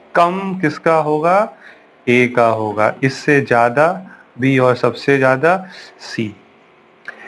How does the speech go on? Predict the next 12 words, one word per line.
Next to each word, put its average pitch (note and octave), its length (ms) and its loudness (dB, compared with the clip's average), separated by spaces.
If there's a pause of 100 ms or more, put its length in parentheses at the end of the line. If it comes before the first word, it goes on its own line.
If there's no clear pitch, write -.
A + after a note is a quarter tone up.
(200)
इसी C#3+ 300 2
चीज G3 300 0
में F#3+ 160 -2
question D#3+ 360 0
और E3 220 2
क्या E3+ 180 2
होता D3+ 340 0
है, D#3+ 140 0
ध्यान C3+ 240 -2
से B2 140 -14
देखना A2 300 -10
है। - 160 -10